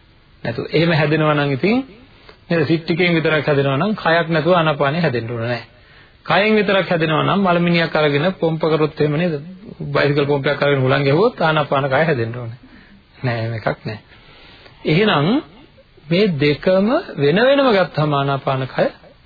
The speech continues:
නෙවෙයි. හැබැයි මේ දෙක එකක් වෙනවද කවදාකවත්? එකක් වෙන්නෙත් නෑ. මේ දෙක වෙන්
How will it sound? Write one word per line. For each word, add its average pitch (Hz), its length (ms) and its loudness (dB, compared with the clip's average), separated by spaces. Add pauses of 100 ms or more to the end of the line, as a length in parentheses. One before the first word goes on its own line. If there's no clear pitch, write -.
(600)
නෙවෙයි. 127 400 -2 (180)
හැබැයි 190 300 0
මේ 196 160 2
දෙක 185 180 0
එකක් 180 160 0 (120)
වෙනවද 196 260 0
කවදාකවත්? 202 540 0 (2000)
එකක් 175 340 -2
වෙන්නෙත් 147 380 0
නෑ. 113 180 -10 (680)
මේ 196 400 0
දෙක 220 180 2
වෙන් 196 420 2